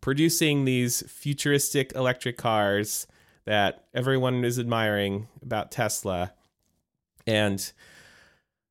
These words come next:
okay, maybe, maybe some of it's just been naivete on my part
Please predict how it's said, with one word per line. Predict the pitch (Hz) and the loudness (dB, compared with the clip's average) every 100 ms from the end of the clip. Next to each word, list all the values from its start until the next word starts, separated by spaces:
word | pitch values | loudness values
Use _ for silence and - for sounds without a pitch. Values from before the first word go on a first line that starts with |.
| - | -2
okay, | 185 - 87 | 0 2 0
maybe, | 107 165 175 165 156 - - - | 2 2 4 4 2 -2 -10 -2
maybe | 220 269 | 2 2
some | 262 240 | 2 2
of | 226 196 | 2 2
it's | 202 - | 0 0
just | - 175 - | 0 0 0
been | 165 | 2
naivete | 156 147 151 139 120 113 87 - 92 117 _ _ _ | 2 2 2 0 -2 -2 -2 -2 -6 -10 _ _ _
on | - 113 | -6 -2
my | 110 104 | 0 0
part | - 92 76 - | -2 -4 -4 -8